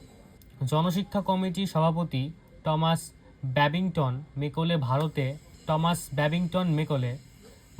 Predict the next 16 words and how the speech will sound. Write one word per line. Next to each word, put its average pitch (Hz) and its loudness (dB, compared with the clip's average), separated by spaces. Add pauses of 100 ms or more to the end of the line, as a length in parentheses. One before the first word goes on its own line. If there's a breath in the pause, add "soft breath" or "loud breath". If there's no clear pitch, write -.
(140)
ভারতে 156 2 (220)
পাশ্চাত্য 165 0 (120)
শিক্ষা 190 -2
প্রবর্তনের 170 0
দাবি 143 2
জানিয়ে 143 2 (640 loud breath)
আঠেরোশো 175 0 (100)
পঁয়ত্রিশ 170 0
খ্রিস্টাব্দে 165 0 (600 loud breath)
বড়লাট 170 4 (340)
লর্ড 156 2
বেন্টিংয়ের 170 0
কাছে 143 0 (120)
একটি 147 -4 (100)
প্রস্তাব 165 2 (120)
দেন, 117 -2